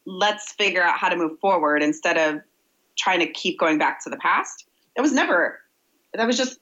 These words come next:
never the issue that I wanted to vote on. Or same thing for, like, gay rights. I mean, I think that it's incredibly important, and I'm very supportive of that. But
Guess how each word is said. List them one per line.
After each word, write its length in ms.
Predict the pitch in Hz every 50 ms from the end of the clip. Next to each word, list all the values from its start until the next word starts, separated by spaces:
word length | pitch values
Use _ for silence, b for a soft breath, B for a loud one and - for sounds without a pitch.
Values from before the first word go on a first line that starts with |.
| _ _ _ _ _ -
never 240 | - 196 220 226 240
the 160 | 226 196 165
issue 220 | - - - - 185
that 80 | 180
I 80 | 175 170
wanted 220 | 170 160 160 151
to 60 | 143 160
vote 180 | 160 156 147
on. 260 | 151 127 117 107 -
Or 240 | - - 190 190 185 -
same 240 | - - 220 220
thing 200 | 220 233 220 214
for, 100 | 214 226
like, 280 | 214 214 214 202 196 - - - - 180
gay 160 | 170 185 214
rights. 420 | 214 170 165 311 370 - - - -
I 40 | 170
mean, 280 | 175 175 165 156 - B B B B B B
I 100 | 190 190
think 240 | 185 - 220 214
that 140 | 214 202 175
it's 340 | 180 180 175 - - - - -
incredibly 460 | 190 175 170 - - 208 196 170 165
important, 500 | 147 139 - 262 262 - 302 233 156 - -
and 140 | 175 175 175
I'm 340 | 165 160 160 160 151 156
very 240 | - 180 165 156 151
supportive 440 | 151 - 135 - - 226 277 226 180
of 100 | 120 117
that. 180 | 110 110 - - - - -
But 220 | 226 214 165 -